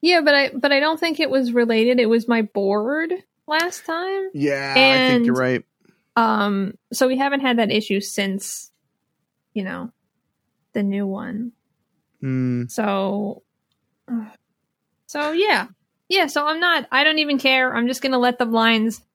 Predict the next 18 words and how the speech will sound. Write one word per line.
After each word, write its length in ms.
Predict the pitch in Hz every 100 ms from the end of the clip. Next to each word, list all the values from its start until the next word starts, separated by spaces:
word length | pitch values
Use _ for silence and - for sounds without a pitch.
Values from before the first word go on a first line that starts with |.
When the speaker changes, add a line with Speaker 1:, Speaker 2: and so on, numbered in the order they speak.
| _
Speaker 1:
slowly 760 | - - 240 240 254 247 233 226
disintegrate 800 | 208 233 - 226 214 214 214 202
off 220 | 196 208
of 100 | 214
the 120 | 214
wall. 640 | 214 175 175 180 190 208 208 _ -
Speaker 2:
<laughs> 300 | - - -
Speaker 1:
And 400 | 226 277 247 269 - _ _ _
everyone 440 | 233 240 269 277 269
can 160 | 262 247
see 220 | - 254
me 160 | 247 233
all 240 | 202 214
the 120 | 226
time. 680 | 226 208 190 196 208 214 233 _ _ _ _ _ _ _ _ _
And 520 | 214 196 196 196 208 - _ _ _ _ _ _ _ _ _ _ _ _ _ -
whatever. 720 | 254 269 294 247 - 247 247
It's, 360 | 254 - -